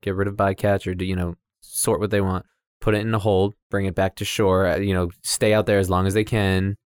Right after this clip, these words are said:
get as much fish as they can, come back to shore with fish that's all different ages from catch to when they're offloading their boat. And then they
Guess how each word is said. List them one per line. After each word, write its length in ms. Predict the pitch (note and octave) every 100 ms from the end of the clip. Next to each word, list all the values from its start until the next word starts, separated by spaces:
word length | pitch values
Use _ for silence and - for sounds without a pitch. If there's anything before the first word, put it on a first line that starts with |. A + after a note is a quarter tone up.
| _ _ _ _
get 140 | - F#2+
as 80 | F2
much 180 | G2+ -
fish 220 | A#2 A#2+
as 100 | G#2+
they 100 | A2+
can, 420 | - G2+ F#2+ F#2+ -
come 160 | - G#2+
back 180 | G#2 G#2
to 80 | A2
shore 300 | - G2+ F#2+
with 160 | F#2
fish 220 | - G2+ -
that's 300 | F#2+ F2 - -
all 180 | G2
different 380 | G2 G#2 G#2+ G#2 - -
ages 640 | G2 G2 F2 E2+ F2+ - - -
from 280 | - F2 E2+
catch 500 | - F#2 - - - _
to 380 | - F2 D#2+ D#2+ - -
when 240 | F#2+ F2
they're 120 | E2+
offloading 420 | F2 F2 G2 F2+
their 80 | F2+
boat. 260 | F2 E2+ F2 _ _ _
And 140 | G2+
then 100 | F#2
they 320 | F2 E2+ E2+